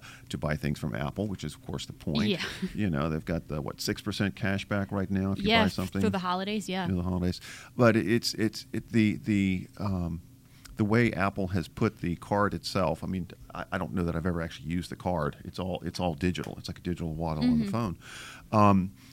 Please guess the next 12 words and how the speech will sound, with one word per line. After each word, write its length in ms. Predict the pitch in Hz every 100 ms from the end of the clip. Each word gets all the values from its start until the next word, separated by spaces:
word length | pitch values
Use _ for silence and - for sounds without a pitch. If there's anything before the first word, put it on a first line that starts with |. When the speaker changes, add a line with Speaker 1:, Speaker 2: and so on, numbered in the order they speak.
| - -
Speaker 1:
but 140 | 113
the 60 | 117
way 200 | 117 120
you 220 | 110 110
can 320 | - 95 90 - -
track 360 | 123 107 101
what 160 | 113 -
you're 100 | 95
doing, 540 | 107 101 104 101 95 98 -
what's 320 | - 101 -
going 320 | 104 98 95
out, 320 | 92 92 92